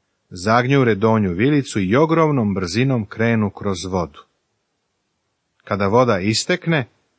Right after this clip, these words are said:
progutaju sve što je ostalo.” Jedan plavi kit, dugačak oko trideset metara, bio je uhvaćen u Cape Codu hiljadu devetsto trideset treće godine.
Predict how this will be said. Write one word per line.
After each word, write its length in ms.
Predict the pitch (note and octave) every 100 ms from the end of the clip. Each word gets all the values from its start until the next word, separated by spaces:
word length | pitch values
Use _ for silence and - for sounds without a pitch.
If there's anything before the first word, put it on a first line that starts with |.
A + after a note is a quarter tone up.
| _ _ _ _
progutaju 680 | G#2 F#2 E2+ B2+ - D3 B2
sve 240 | - G2
što 220 | F#2+ - G2+
je 120 | F2+
ostalo.” 480 | E2 - F2+ D#2+ _ _ _ _ _ _ _ _ _ _ _ _ _ _ _ _ _ _ _ _
Jedan 320 | A2 A2 A2
plavi 400 | G#2 A#2 A2 F#2
kit, 480 | E2+ - C3+ - - _ _ _ _ _ _ _ _ -
dugačak 540 | G#2+ A#2+ A#2 G#2+ -
oko 200 | G2+ G2
trideset 680 | - G#2 A2 A#2+ - F#2 -
metara, 500 | A#2 B2 - A2+ A2
bio 240 | A2+ C3
je 100 | A#2+
uhvaćen 520 | A#2+ C3 D3+ - A2
u 60 | F#2+
Cape 380 | - A2+ G#2 - -
Codu 420 | A2+ A#2 G2 D2+ _ _ _ _ -
hiljadu 360 | B2+ B2+ B2+ A2
devetsto 460 | G#2 A2+ A#2 - A2
trideset 640 | G2 F2 F2 - A2 _
treće 380 | - G#2 - A2
godine. 480 | G#2+ C#3 G#2 E2